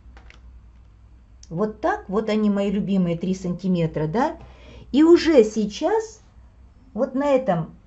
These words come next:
на этой подкладочке рисую то место,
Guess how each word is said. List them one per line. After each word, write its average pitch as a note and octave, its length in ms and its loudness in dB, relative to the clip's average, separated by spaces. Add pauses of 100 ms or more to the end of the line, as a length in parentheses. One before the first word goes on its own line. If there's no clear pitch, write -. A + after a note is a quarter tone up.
(440)
на B3 140 0
этой B3 260 -2
подкладочке E4+ 1000 -6 (320)
рисую E4+ 640 -4 (300)
то C#4+ 140 0
место, A3+ 640 0